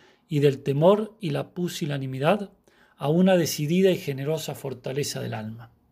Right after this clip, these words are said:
Vemos claramente que así sucedió en los discípulos, los cuales, una vez fortalecidos por el Espíritu, no se dejaron intimidar por sus pers-, perseguidores,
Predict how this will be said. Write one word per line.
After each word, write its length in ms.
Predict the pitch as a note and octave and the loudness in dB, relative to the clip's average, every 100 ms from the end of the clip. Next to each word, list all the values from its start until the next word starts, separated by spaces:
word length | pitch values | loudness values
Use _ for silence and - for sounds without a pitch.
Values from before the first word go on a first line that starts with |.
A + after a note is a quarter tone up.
| _ _ _ _ - - _ | _ _ _ _ -20 -20 _
Vemos 260 | - A3 A3 | 4 6 4
claramente 640 | - G#3 G3 F#3+ G#3+ F3+ | 2 4 4 4 2 0
que 80 | - | -4
así 200 | C#3 F3 | -4 -4
sucedió 800 | D#3+ D3 - C#3+ D3 D#3 F3 - | -6 -10 -8 -4 0 2 2 0
en 140 | D3+ B2+ | -8 -6
los 100 | A#2 | -6
discípulos, 500 | A#2 A3 G#3 B2+ G#2+ | -2 -2 -2 -6 -10
los 140 | G2+ | -12
cuales, 500 | - D3+ E3 D#3 - _ _ _ _ - | -6 -2 -2 -4 -12 _ _ _ _ -6
una 220 | C#3 C#3 | -2 2
vez 160 | D#3+ | 2
fortalecidos 680 | D3+ D3 - B2+ A2+ D#3+ C3+ | 2 -4 -2 -4 -4 -2 -2
por 180 | - C#3+ | -2 -4
el 80 | D3 | -4
Espíritu, 640 | D3+ D#3 C3+ - E3 E3 _ _ _ _ | -4 -6 -6 -6 -10 -10 _ _ _ _
no 260 | C#3 C#3 F3+ | -4 2 4
se 180 | F#3 F#3 | 4 0
dejaron 440 | D3 D#3+ E3 E3 | 0 2 2 2
intimidar 640 | D3 A#2+ D3+ D#3 C#3+ C#3 - | -2 -4 -4 -2 -4 -4 -8
por 160 | C3 | -12
sus 160 | - C#3+ | -10 -12
pers-, 260 | - A#2 | -10 -12
perseguidores, 920 | - - B2 - E3+ D#3+ C#3+ D3 - | -10 -8 -6 -2 0 0 0 -4 -10